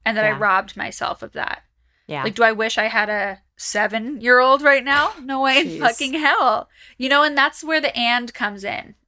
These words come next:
Speaker 1: There's room for both. You know, you can feel like, "Fuck, that hurt so badly. And, like, why'd I have to do that? And goddamn you,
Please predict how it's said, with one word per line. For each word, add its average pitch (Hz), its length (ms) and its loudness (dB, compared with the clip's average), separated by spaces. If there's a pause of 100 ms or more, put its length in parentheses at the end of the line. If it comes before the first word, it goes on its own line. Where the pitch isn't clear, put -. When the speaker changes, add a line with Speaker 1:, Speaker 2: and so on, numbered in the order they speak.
Speaker 1:
There's 247 240 2
room 240 280 -8
for 233 160 -4
both. - 560 -6 (160)
You 233 140 -4
know, 226 60 2
you 226 160 -4
can 226 160 -12
feel 226 340 -2
like, 214 200 -2
"Fuck, - 600 -2
that 196 240 0 (140)
hurt - 520 -6
so 220 480 -6
badly. 220 720 -2 (360)
And, 202 160 -6
like, 196 180 -6
why'd 196 260 2
I - 20 -2
have 208 140 -4
to 190 60 -20
do 196 140 -6
that? 226 300 2
And 208 160 -10
goddamn 190 580 -2
you, 208 460 -8